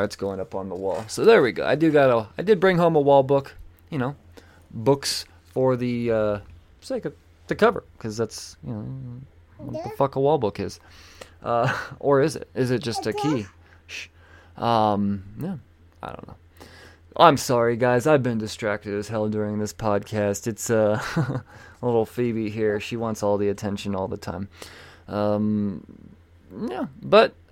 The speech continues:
nevertheless, I hope you've got something from this. Uh, I, you know, I, I hope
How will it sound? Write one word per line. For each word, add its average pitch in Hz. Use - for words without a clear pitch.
nevertheless, 196
I 151
hope 160
you've 127
got 120
something -
from 73
this. -
Uh, -
I, 58
you 69
know, 92
I, -
I 95
hope 110